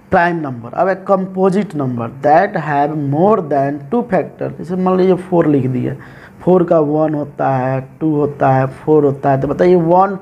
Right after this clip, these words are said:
टू और एक क्या आ गया, फ़ोर, मतलब, that more than two factor, दो से अधिक factor जिसका होते हैं, उसे number को क्या बोलते हैं, Composite number।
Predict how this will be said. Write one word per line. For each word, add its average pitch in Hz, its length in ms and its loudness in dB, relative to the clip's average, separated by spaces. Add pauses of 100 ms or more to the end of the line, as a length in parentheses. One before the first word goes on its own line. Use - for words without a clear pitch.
टू 202 220 -4
और 160 300 0
एक 165 180 -4
क्या 185 180 4
आ 180 60 2
गया, 196 180 -4
फ़ोर, 135 420 -6 (440)
मतलब, 175 280 2
that 202 480 2
more 240 180 2 (100)
than 220 300 0
two 202 180 -6
factor, 143 320 -4
दो 180 300 2
से 202 200 -2
अधिक 190 280 2
factor 175 380 -6
जिसका 165 340 -2
होते 160 280 -2
हैं, 165 60 0
उसे 160 300 -4
number 151 220 -4
को 143 100 -2
क्या 151 160 0
बोलते 147 300 -2
हैं, - 220 -2
Composite 156 1080 -2 (380)
number। 143 340 0